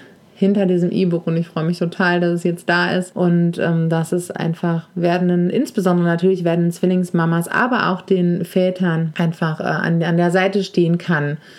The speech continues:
für die Schwangerschaft und dass es damit die Dinge, die schon da sind über Schwangerschaft und über Zwillingsschwangerschaft ergänzt und einen weiteren Beitrag dazu leistet.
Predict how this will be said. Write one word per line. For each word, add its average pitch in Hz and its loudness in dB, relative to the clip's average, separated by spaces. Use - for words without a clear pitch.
für 165 0
die 170 0
Schwangerschaft 180 -2
und 160 -2
dass 156 -2
es 165 -6
damit 170 -2
die 240 0
Dinge, 180 2
die 175 2
schon 165 0
da 165 2
sind 196 2
über 160 -2
Schwangerschaft 175 -2
und 170 0
über 165 -2
Zwillingsschwangerschaft 170 -2
ergänzt 170 0
und 175 2
einen 170 2
weiteren 160 2
Beitrag 170 -2
dazu 170 -4
leistet. 160 -4